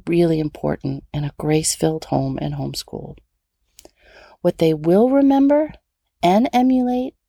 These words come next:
and maybe even pass on is how we handled the mess, how we handled the disappointment, how we handled the betrayal,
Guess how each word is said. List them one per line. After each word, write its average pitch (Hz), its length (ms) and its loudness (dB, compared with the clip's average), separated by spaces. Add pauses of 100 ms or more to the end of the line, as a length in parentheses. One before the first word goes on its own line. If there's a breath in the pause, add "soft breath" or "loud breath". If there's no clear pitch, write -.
(140)
and 180 220 -6
maybe 202 400 0
even 190 320 -6
pass - 400 -10
on 185 420 -6 (840 soft breath)
is 185 160 0
how 196 240 2
we 233 180 0
handled 190 420 -2
the 202 80 -4
mess, 202 560 -2 (960 soft breath)
how 214 180 2
we 240 140 4
handled 233 420 2
the - 80 -20
disappointment, 202 760 -2 (840 loud breath)
how 254 220 0
we 285 120 2
handled 226 560 2
the 220 60 -2
betrayal, 190 800 -4